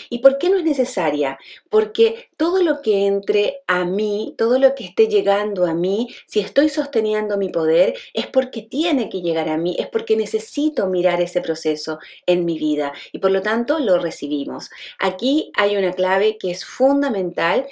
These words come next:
que es soltar entonces la necesidad de protección. Si yo estoy en la necesidad de protección, voy a estar emitiendo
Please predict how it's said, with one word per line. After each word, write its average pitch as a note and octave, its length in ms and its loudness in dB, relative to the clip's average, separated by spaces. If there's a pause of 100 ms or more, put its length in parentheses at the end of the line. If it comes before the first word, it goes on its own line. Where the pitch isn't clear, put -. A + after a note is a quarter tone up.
(300)
que G#3+ 140 6
es A3 200 -4
soltar F#3+ 880 -2
entonces A#3 840 0
la F#3+ 300 -2
necesidad A3 1120 -2
de F3+ 340 -4
protección. D#3+ 1000 -2 (460)
Si G3+ 240 -6
yo B3+ 120 6
estoy F3 640 4
en E3+ 160 2
la E3 100 0
necesidad E3+ 600 0
de E3 80 0
protección, G3+ 640 2 (160)
voy F#3+ 320 2
a G3+ 60 2
estar - 440 -2
emitiendo F#3+ 840 0